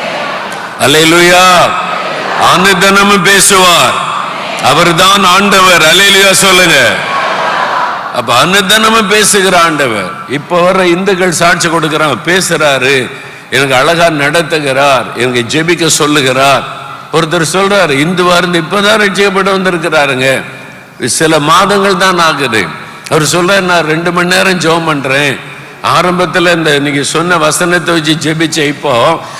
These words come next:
நான் என்ன ஜெபிக்கணும் அவர் சொல்ல சொல்ல நான் ஜெபம் பண்றேன்." எவ்வளவு ஒரு அனுபவம் உங்களுக்கு இருக்குதா? பரம்பரை கிறிஸ்தவங்களா இருக்கிறீங்களே, நம்ம எங்க போய் நிக்க போறோம்? கொஞ்சம் நம்ம மாறணும், அடுத்த ஸ்டெப்புக்குள்ள வரணும். ஆவிக்குரிய அனுபவத்துல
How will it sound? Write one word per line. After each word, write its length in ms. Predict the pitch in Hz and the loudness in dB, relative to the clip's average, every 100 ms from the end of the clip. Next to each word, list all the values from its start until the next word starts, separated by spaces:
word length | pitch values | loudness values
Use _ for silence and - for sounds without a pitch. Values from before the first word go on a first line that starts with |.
| - | -4
நான் 180 | 139 135 | -2 0
என்ன 320 | 165 214 208 | 0 0 0
ஜெபிக்கணும் 500 | 165 208 190 180 190 | 0 0 0 0 0
அவர் 140 | 175 | 0
சொல்ல 380 | 135 175 190 202 | 0 0 2 2
சொல்ல 320 | - 196 202 | 2 0 0
நான் 200 | 190 170 | 2 0
ஜெபம் 260 | 147 165 165 | 2 0 0
பண்றேன்." 500 | 156 143 139 135 101 - - - | -2 -2 -2 -4 -6 -12 -20 -6
எவ்வளவு 300 | 127 196 202 | 0 2 2
ஒரு 100 | 190 | 2
அனுபவம் 720 | 170 180 175 160 127 95 - - - | 2 0 0 0 0 -4 -6 -16 -4
உங்களுக்கு 340 | 156 175 165 | -2 0 0
இருக்குதா? 440 | 185 185 175 190 160 - - - - - - - - | 0 0 2 2 0 -4 -12 -12 -14 -18 -20 -20 -6
பரம்பரை 460 | 139 180 190 185 180 | -2 0 0 0 0
கிறிஸ்தவங்களா 600 | 175 180 180 170 175 170 | -2 -2 0 0 2 2
இருக்கிறீங்களே, 760 | 170 175 170 151 143 160 175 131 - - | 0 -2 -2 -2 0 2 2 -2 -10 -4
நம்ம 220 | 147 156 | -2 0
எங்க 200 | 170 190 | 2 2
போய் 140 | 190 185 | 0 0
நிக்க 260 | 180 180 160 | 0 -2 0
போறோம்? 320 | 151 131 101 76 - - - - | 0 2 0 -4 -12 -16 -12 -6
கொஞ்சம் 260 | 170 180 | -2 0
நம்ம 200 | 170 156 | 2 0
மாறணும், 640 | 147 160 196 190 165 113 | 2 2 2 2 0 0
அடுத்த 400 | 104 151 170 165 156 | 0 -2 -2 -2 -2
ஸ்டெப்புக்குள்ள 440 | 175 170 185 175 160 | -2 -2 0 0 2
வரணும். 300 | 147 165 156 123 156 | 2 0 0 2 2
ஆவிக்குரிய 420 | 170 160 165 151 | 2 -2 -2 -2
அனுபவத்துல 720 | 147 151 147 135 117 110 98 | -2 -2 -2 -2 -4 -4 -4